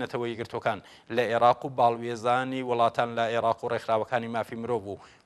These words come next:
حکوومەتی عێراق و حکوومەتی هەرێمی کوردستان و ئوستانی سەلاحەدین و قایەم مەقامیەتی خوڕمات و ئیدارەی گەرمیان کردووە و وێنەیەک لە یادداشتەکەش نێردراوە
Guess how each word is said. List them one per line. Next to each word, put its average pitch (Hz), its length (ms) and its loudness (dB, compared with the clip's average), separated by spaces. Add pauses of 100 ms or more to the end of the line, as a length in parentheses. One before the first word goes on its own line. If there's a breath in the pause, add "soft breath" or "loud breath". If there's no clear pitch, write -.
حکوومەتی 120 520 -6
عێراق 127 300 4
و 123 140 -4
حکوومەتی 120 420 -8
هەرێمی 113 280 -6
کوردستان 110 460 0
و - 80 -12 (340 loud breath)
ئوستانی 127 540 -2
سەلاحەدین 120 540 2
و 110 140 -10
قایەم 113 240 2
مەقامیەتی 113 500 -4
خوڕمات 113 420 -4
و 120 140 -4 (380 loud breath)
ئیدارەی 127 500 -2
گەرمیان 127 420 -4
کردووە 98 340 -8
و 90 60 -14 (380 loud breath)
وێنەیەک 123 540 -2
لە 135 60 2 (100)
یادداشتەکەش 120 760 0 (100)
نێردراوە 120 580 2